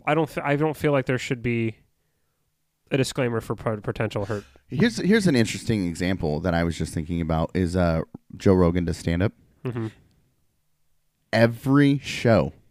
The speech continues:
Speaker 2: there's a warning outside of his show that says, "You will probably be offended by something that I say." And you will probably, like, you may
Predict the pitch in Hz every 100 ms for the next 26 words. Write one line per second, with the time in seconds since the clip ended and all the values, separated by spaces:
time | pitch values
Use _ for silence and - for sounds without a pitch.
0 | _ _ _ _ - 104 107 107 107 110
1 | 110 98 87 85 87 95 92 87 - 90
2 | 76 - _ _ 104 - 95 82 - _
3 | _ - 101 170 220 - 165 165 160 131
4 | 131 110 110 101 107 98 87 90 - -
5 | - 123 127 120 104 95 87 82 - 67
6 | - _ _ _ _ _ _ _ _ _
7 | _ 104 104 104 143 180 285 302 233 95
8 | 139 131 143 170 147 160 156 139 127